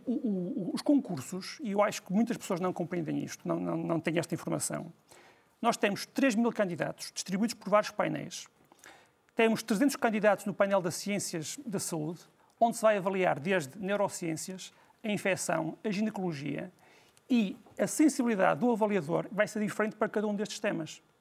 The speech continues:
Os, os duzentos investigadores que concorrem ao mesmo painel não são avaliados pelas mesmas pesso-, pessoas. O que eu tava, o exemplo que eu estava a tentar dizer é que os diferentes avaliadores vão ter sensibilidades distintas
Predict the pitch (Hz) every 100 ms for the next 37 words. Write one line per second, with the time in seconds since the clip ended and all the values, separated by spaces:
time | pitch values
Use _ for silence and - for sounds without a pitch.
0 | _ - - _ _ _ - 220 - -
1 | 233 202 151 180 165 285 254 240 - 196
2 | 156 139 - - - _ - - 190 220
3 | 226 220 208 233 226 208 185 160 139 175
4 | - _ - 208 226 262 269 254 - 208
5 | 220 233 190 208 196 185 190 - 214 190
6 | 196 202 202 - - - - - 202 -
7 | - - _ _ _ _ _ 190 240 240
8 | 208 254 254 175 214 208 202 196 170 143
9 | 147 - 202 - 190 - 254 165 180 269
10 | 277 220 202 196 156 151 147 185 180 -
11 | 277 277 226 226 214 180 196 - - 180
12 | 160 - 208 -